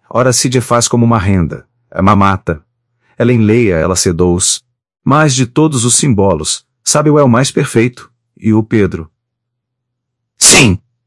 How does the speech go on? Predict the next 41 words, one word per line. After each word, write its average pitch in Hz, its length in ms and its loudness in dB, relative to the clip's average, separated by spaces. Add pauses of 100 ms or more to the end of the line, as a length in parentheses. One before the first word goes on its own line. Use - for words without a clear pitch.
(300)
Esse 147 300 0
é 143 40 4
o 123 40 2
fundo 143 260 -2
do 127 120 0
mar, 117 320 0
o 92 40 -6
que - 120 -10
todos 117 420 -2
ignoram. 107 580 0 (560)
Os - 120 -6
seus 117 200 -2
cabelos 98 380 0
são 110 220 0
algas, 98 400 0
as 92 80 -6
suas 123 200 0
unhas 175 240 0
conchas, 117 460 -2
o - 80 -12
rudo 123 420 0
dos 107 180 0
seus 104 180 0
grudrunhidos. 110 840 -2 (460)
Música 117 300 -2
de 113 80 -4
caramujos. 113 800 0 (260)
O - 80 -12
coronel, 110 680 0 (480)
que - 80 -2
ouvia 120 320 0
tudo 135 400 -2
com 123 180 0
as - 100 0
sobrancelhas 110 800 0
contraídas, 101 960 -2
cortou 147 340 -2
as 131 120 0
palavras 110 480 0
do 101 100 -2
filho, 92 420 -2